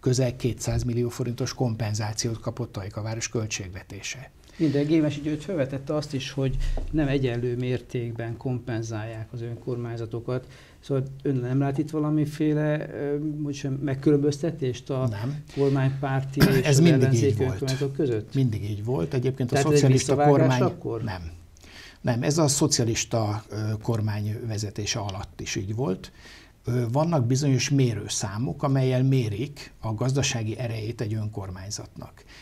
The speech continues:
Speaker 1: Ezt úgy hívják, hogy adóerőképesség. Tehát amikor megnézik, hogy egy, egy, ö, városnak milyen az adóerőképessége, mi az a gazdasági ereje, amivel ő önálló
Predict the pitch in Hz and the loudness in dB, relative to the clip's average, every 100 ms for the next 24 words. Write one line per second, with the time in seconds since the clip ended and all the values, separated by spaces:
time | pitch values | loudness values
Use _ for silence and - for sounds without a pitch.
0 | - - - 156 156 156 147 143 131 131 | -12 -6 2 2 4 4 4 4 2 2
1 | 120 110 110 107 101 101 - - - - | 0 0 -2 -4 -6 -8 -10 -10 -10 -8
2 | - - - - - - - - 107 127 | -10 -14 -20 -20 -20 -20 -10 -6 0 2
3 | 139 139 139 160 165 147 143 139 131 127 | 4 4 4 4 4 4 2 2 2 2
4 | 120 120 127 113 117 120 113 113 127 135 | 0 -2 -4 -4 -2 -2 -2 -2 0 2
5 | 123 - 120 139 135 127 120 - 139 120 | 0 -2 -2 2 2 2 0 0 0 2
6 | 120 110 107 110 107 - 107 - 120 - | 0 -2 -4 -6 -6 -4 -4 -2 -2 0
7 | 139 143 147 147 127 127 131 131 123 131 | 0 2 2 4 2 2 2 2 0 0
8 | 120 120 135 131 117 113 110 113 107 113 | 0 0 0 0 0 -2 -4 -6 -6 -6
9 | 110 107 147 160 156 127 120 107 101 | -6 -2 2 4 4 4 2 0 -4